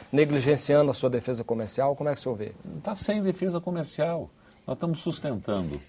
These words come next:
Speaker 2: o processo inflacionário com importação de produtos baratos de países que têm excedentes.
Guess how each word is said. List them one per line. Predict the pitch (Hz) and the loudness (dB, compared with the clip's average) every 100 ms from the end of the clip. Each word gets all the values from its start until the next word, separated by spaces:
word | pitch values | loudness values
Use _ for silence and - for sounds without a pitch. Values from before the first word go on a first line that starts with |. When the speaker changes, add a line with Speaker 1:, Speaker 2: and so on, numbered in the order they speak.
| _ - | _ -12
Speaker 2:
o | 95 | -10
processo | 82 92 - 90 - | -4 -4 -2 -4 -4
inflacionário | 95 - 104 143 143 190 | -4 -2 -2 -2 -2 -4
com | 190 | -2
importação | 196 226 185 165 - 180 | -4 -4 -2 -2 0 -2
de | - | 0
produtos | 165 160 165 160 | -2 -2 -2 -2
baratos | 156 151 151 - 127 | 2 4 4 2 -4
de | 123 | -4
países | 123 123 127 127 127 - | 2 2 2 -2 -8 -10
que | 139 - - - - - - | -8 -8 -12 -18 -20 -20 -10
têm | 123 | -6
excedentes. | 131 123 123 117 120 127 120 - - | -4 -2 0 2 2 2 -6 -14 -16